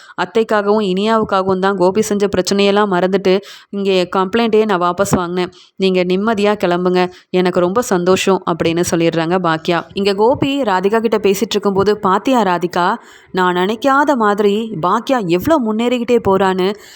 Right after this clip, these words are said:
இப்படிப்பட்ட பாக்கியாவை நான் புரிஞ்சுக்காம பெரிய தப்பு பண்ணிட்டேன். பாக்கியாவுக்கு திறமை இல்ல,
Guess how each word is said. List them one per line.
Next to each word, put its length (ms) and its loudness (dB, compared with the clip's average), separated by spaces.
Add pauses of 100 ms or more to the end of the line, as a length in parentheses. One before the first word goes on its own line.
(140)
இப்படிப்பட்ட 520 -2
பாக்கியாவை 540 0
நான் 260 0
புரிஞ்சுக்காம 460 0
பெரிய 320 2
தப்பு 280 -2
பண்ணிட்டேன். 500 -2
பாக்கியாவுக்கு 500 -2
திறமை 360 0
இல்ல, 300 2